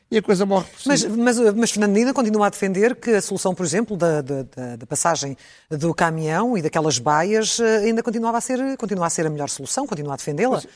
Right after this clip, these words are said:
Speaker 1: eu não
Speaker 2: Portanto,
Speaker 1: sou,
Speaker 2: aí
Speaker 1: eu não sou um especialista dessas <laughs> coisas. Aliás, eu até nem vou, nem vou a manifestações,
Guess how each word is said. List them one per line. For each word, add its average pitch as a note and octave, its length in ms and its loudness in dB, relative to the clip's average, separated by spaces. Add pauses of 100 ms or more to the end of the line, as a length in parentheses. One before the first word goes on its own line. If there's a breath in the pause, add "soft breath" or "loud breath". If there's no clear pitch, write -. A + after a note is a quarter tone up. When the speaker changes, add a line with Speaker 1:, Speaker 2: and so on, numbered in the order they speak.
Speaker 1:
eu F#3 100 -2
não G3 100 -4
Speaker 2:
Portanto, F#3+ 120 0
Speaker 1:
sou, F#3+ 100 2
Speaker 2:
aí A3 380 2 (400)
Speaker 1:
eu F3+ 80 -2
não F3+ 100 -2
sou F#3 160 -4
um E3+ 40 0
especialista D#3+ 720 -2
dessas E3 400 -4
<laughs> - 20 -18
coisas. D#3 380 -2
Aliás, D3 300 0
eu E3 60 2
até D#3+ 140 -4
nem D#3 140 -2
vou, D#3 240 -2
nem D3+ 100 0
vou D3 160 0
a D#3+ 60 2
manifestações, D3+ 920 -2